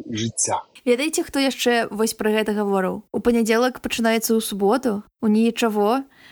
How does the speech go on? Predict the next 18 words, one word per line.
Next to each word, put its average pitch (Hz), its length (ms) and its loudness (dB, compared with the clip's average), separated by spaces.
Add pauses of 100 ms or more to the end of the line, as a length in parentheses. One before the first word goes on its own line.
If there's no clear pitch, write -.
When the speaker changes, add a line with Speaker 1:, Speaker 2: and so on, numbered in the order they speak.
(120)
Speaker 2:
Там 233 200 0
жа, 240 80 -2
калі 233 320 2
акадэмікі 226 580 0
пераставалі 214 800 0
займацца 208 440 0
навукай, 226 520 0 (160)
у 220 80 0
іх 220 260 2
адрасталі 208 540 0
валасы 202 480 0 (220)
ва 214 180 0
ўшах, 196 420 0
яны 202 220 0
станавіліся 214 560 0
такімі 202 500 0
згорбленымі, 196 840 0 (260)
з 220 100 -4